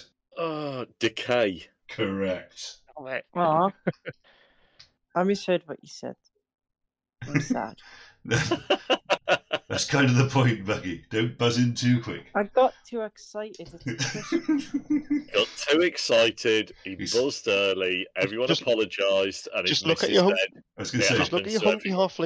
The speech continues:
Speaker 3: halflings, Bucky. It's okay.
Speaker 2: That's probably what made him come quickly. Uh, sorry.
Speaker 4: <laughs>
Speaker 2: Um,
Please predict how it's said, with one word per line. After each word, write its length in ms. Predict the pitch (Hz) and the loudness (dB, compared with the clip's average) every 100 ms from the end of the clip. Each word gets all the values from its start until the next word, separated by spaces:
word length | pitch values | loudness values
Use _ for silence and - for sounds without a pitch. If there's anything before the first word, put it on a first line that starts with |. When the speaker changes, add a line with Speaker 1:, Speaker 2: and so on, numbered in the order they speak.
| 165 | -4
Speaker 3:
halflings, 100 | - | -4
Bucky. 260 | 160 - 156 | -6 -6 -12
It's 140 | - | -10
okay. 320 | 160 - 147 - - | -10 -10 -12 -12 -8
Speaker 2:
That's 180 | 123 | -8
probably 320 | - 160 139 127 | -6 -8 -2 -2
what 160 | 110 | -2
made 180 | 110 110 | -2 -2
him 140 | 107 | -4
come 240 | - 120 123 | -6 -8 -8
quickly. 480 | 104 - - - - - | -10 -12 -12 -12 -14 -12
Uh, 80 | 104 | -6
sorry. 400 | - 117 107 92 - | -2 0 0 0 0
Speaker 4:
<laughs> 80 | 110 | 2
Speaker 2:
Um, 320 | 107 101 | 0 0